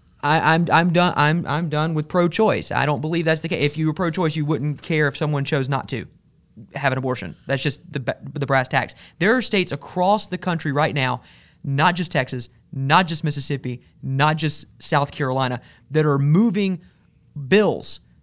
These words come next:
to curb abortion and try to end what is happening in our country with massive numbers of children being killed and terminated pregnancies across this country. And I think it plays into a little bit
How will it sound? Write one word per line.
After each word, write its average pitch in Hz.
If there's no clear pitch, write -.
to 151
curb 160
abortion 151
and 127
try 160
to 156
end 160
what 160
is 139
happening 156
in 139
our 131
country 127
with 151
massive 170
numbers 170
of 143
children 156
being 165
killed 180
and 127
terminated 156
pregnancies 170
across 156
this -
country. 143
And 156
I 156
think 254
it -
plays 170
into 156
a 139
little 196
bit 143